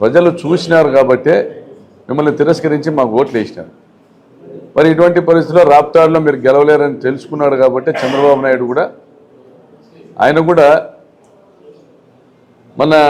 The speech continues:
ఒక విఫలమైనటువంటి పబ్లిక్ మీటింగ్, తెలుగుదేశం పార్టీ ఏర్పాటు చేసిన మీటింగ్లో, చంద్రబాబు నాయుడు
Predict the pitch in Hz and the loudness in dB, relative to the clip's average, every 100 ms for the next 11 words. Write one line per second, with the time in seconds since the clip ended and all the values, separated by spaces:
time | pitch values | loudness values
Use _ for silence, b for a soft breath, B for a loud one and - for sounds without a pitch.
0 | 143 135 127 120 - 120 131 131 135 165 | 2 2 -2 -6 -10 -8 -4 -4 0 0
1 | 165 165 160 151 147 135 139 131 127 123 | 2 0 0 -2 -4 -4 -4 -2 -2 -2
2 | 117 95 127 139 143 135 123 113 98 - | -4 -4 -6 -4 -8 -6 -6 -6 -8 -18
3 | _ - 135 151 156 143 131 131 123 127 | _ -8 -4 0 0 -2 -2 -2 0 -4
4 | 117 - - _ _ - 127 131 143 135 | -6 -8 -20 _ _ -4 -4 0 0 0
5 | 113 123 127 139 143 147 131 131 143 143 | -6 -6 -6 -4 -4 -4 -2 0 0 0
6 | 135 135 | 0 -2